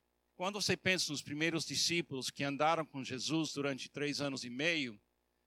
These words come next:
o discipulado deles <clears throat> era um discipulado de conhecer cada vez mais Jesus. Vendo ele, ouvindo ele,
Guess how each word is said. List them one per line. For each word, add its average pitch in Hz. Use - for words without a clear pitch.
o 135
discipulado 175
deles 165
<clears throat> 170
era 160
um 165
discipulado 165
de 170
conhecer 208
cada 196
vez 180
mais 165
Jesus. 123
Vendo 190
ele, 180
ouvindo 160
ele, 165